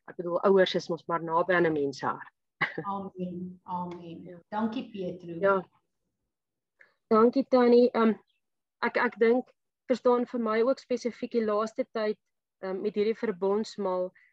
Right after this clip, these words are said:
Speaker 1: is dit vir my nie iets wat 'n mens kan skei nie, want ek dink daar's so baie mense rondom 'n mens, spesifiek die laaste paar weke, ehm, wat, wat geliefdes afgestaan het aan die dood.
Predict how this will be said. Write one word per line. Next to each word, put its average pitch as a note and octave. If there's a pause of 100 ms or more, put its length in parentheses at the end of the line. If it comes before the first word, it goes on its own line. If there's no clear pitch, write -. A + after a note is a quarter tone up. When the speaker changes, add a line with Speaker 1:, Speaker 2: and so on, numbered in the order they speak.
(380)
Speaker 1:
is G#3
dit A#3
vir A#3+
my A#3
nie C#4
iets -
wat B3+
'n A#3
mens A3+
kan A#3
skei A3+
nie, A3+
want G#3
ek G3
dink G#3+ (300)
daar's G#3
so C4+
baie G#3
mense G3+
rondom G3+
'n G#3
mens, F#3
spesifiek G#3+
die G#3
laaste F#3+
paar G3+
weke, F#3 (560)
ehm, E3+ (360)
wat, F3
wat -
geliefdes F#3+
afgestaan F#3
het F#3
aan F#3
die F#3
dood. E3